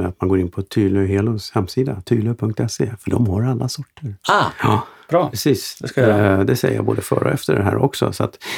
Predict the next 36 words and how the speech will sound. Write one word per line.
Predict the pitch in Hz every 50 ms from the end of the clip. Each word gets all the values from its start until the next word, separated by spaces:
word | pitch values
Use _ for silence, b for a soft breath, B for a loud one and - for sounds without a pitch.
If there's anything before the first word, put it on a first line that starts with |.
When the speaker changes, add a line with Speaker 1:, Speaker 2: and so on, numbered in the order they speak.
| B B B
Speaker 1:
de | - 120 107 110
är | 117
ju, | 113 104 104 107 - 76 82
eh, | 104 - 113
huvudsponsor | 117 120 101 95 90 - - - - - 156 - - - -
av | - - -
Bastusnack. | - - - - - - - 101 -
Men, | 127 -
nej, | - 147 151 151 160
men, | 175 175 - - - - 127 135 139 147 - 123
så | 120 - 160
här, | 147
jag | - 139
Speaker 2:
Hobbies. | 143 170 180 -
Speaker 1:
känner | 190 175
ju | 170 165
någonstans | 165 151 - 139 123 110
att | 117 107 - -
el | 123 131 131 127 123 123 -
och, | - 107 104 - - -
och, | - 117 110 98 _ - - -
eh, | - - - - -
ved. | - 107 104 104 - - 60 - - - - b b
Speaker 2:
Mm. | b 127 127 131 135 - -
Speaker 1:
Min | 131 127
granne | 117 113 107 98 107 95
har | 87 78
ved, | - - - - - - _ _ _ _ _ _ _ _ - -
jag | - 101
har | 98 - -
el. | - - - - - _ _ _ -
Ehm, | - 113 110 104 101 101 98 98 101 101 98 98 - B B B B B B B B B B B B _ _ _
men, | - 110 110 107 107
men | 110 - - 120 110 110 113
jag, | 120 127 127 - -
jag, | - 123 123 - -